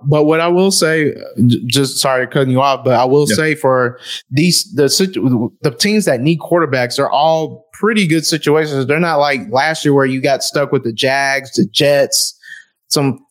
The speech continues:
Speaker 1: fucking, you know, all these trash ass teams. Like, these are gonna be
Speaker 2: Mm-hmm.
Speaker 1: decent teams with, with good surroundings around them, like the, the, like Washington, like Carolina, like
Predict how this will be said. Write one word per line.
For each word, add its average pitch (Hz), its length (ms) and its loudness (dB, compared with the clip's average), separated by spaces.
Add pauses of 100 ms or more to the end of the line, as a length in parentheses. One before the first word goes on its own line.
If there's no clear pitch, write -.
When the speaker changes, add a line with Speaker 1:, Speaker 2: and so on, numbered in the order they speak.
Speaker 1:
fucking, 143 340 0
you 147 100 4
know, 139 180 2
all 139 140 2
these 139 220 0
trash 139 300 -2
ass 131 220 0
teams. 170 280 0
Like, 120 220 2
these 151 260 2
are 147 60 0
gonna 143 180 -2
be 143 220 0
Speaker 2:
Mm-hmm. 196 120 4
Speaker 1:
decent 107 360 2
teams 147 380 0
with, 127 220 4 (420)
with 131 220 0 (280)
good 147 400 0 (220)
surroundings 143 680 0
around 135 440 2
them, 113 280 0
like 120 260 0
the, 117 220 2 (160)
the, 120 160 0
like 120 240 0
Washington, 123 760 0
like 113 200 0
Carolina, 127 840 0 (420)
like 120 260 2